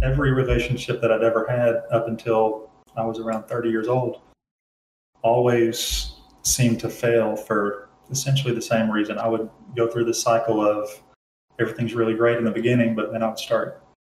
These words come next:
getting depressed, and the depression would get worse and worse, and then the person would, you know, it would, it would affect the relationship a lot to where that person would want to leave me because I was becoming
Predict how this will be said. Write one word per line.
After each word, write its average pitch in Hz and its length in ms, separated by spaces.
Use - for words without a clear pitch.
getting 113 280
depressed, 110 680
and 107 240
the 131 60
depression 117 520
would 110 120
get 113 180
worse 110 300
and 110 100
worse, 113 380
and 113 100
then 110 140
the 110 80
person 113 480
would, 107 300
you 127 100
know, 110 180
it 131 80
would, 120 320
it 131 60
would 135 140
affect 143 260
the 127 60
relationship 123 800
a 117 40
lot 127 340
to 117 60
where 110 540
that 117 220
person 113 360
would 107 140
want 110 240
to 117 100
leave 107 240
me 117 220
because 110 280
I 110 100
was 110 160
becoming 107 540